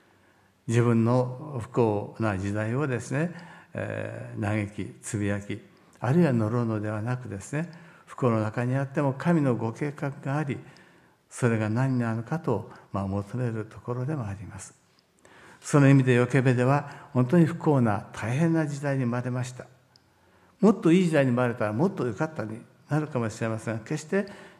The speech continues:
ヨケベでは不幸ではなかった。確かに悪い時代に生まれたけども、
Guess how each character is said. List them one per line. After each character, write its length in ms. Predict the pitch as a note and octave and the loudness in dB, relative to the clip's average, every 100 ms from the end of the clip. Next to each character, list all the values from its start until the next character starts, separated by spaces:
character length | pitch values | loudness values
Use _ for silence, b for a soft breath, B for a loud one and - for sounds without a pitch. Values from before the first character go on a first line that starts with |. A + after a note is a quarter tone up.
| B | B
ヨ 100 | G2+ | -6
ケ 140 | G2+ | -4
ベ 120 | G2 G2 | -4 -2
で 100 | C3 | 0
は 240 | D#3+ A#2 | -2 -2
不 80 | - | -10
幸 220 | - E3+ | -6 -2
で 80 | F3 | -2
は 80 | A#2 | -2
な 160 | G2+ F#2+ | -6 -8
か 140 | F2+ | -12
っ 40 | - _ | -16 _
た。 120 | - _ b b b b b - | -20 _ b b b b b 2
確 220 | A#2+ A#2 | 2 4
か 80 | C3 | 2
に 100 | A#2+ | 4
悪 240 | A#2 B2 | 2 2
い 100 | C3+ | 2
時 80 | A#2+ | 0
代 100 | A#2+ | 0
に 60 | B2+ | 2
生 60 | |
ま 100 | B2 | 2
れ 80 | C3+ | 0
た 120 | C3+ | -2
け 120 | C3 E3+ | -2 0
ど 120 | F#3 | 2
も、 240 | C#3+ - | 2 0